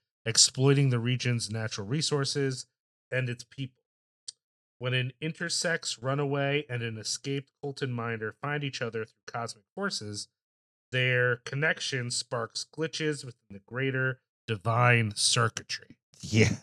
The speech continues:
Speaker 1: I think that description, which probably sounds mildly insane to people, is more direct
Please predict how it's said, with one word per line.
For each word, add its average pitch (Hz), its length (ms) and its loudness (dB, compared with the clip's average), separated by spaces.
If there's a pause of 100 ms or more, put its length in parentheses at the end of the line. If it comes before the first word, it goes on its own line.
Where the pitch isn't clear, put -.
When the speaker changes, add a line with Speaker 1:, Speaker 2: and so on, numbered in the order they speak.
(340)
Speaker 1:
I 156 180 8
think 196 300 -2
that 135 220 -2
description, 131 500 -6
which 120 180 -10
probably 240 260 -4
sounds 127 360 -2
mildly 120 400 -2
insane 135 380 -8
to 120 40 -18 (240)
people, 107 240 -4 (380)
is 135 280 8
more 135 800 0 (640)
direct 139 640 -2